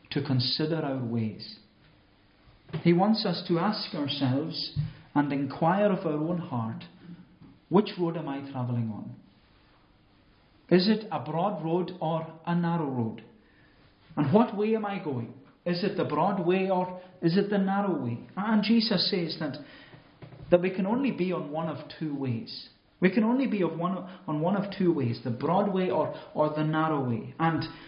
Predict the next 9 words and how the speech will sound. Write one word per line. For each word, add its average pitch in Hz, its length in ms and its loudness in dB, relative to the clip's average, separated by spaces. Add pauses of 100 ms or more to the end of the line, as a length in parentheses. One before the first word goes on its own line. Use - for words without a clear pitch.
(160)
that - 260 2
each 262 320 4
way 160 280 4
leads 170 360 0
to 180 60 -2
one 156 220 0
of - 180 -6
two 139 460 -2 (140)
gates, - 560 -2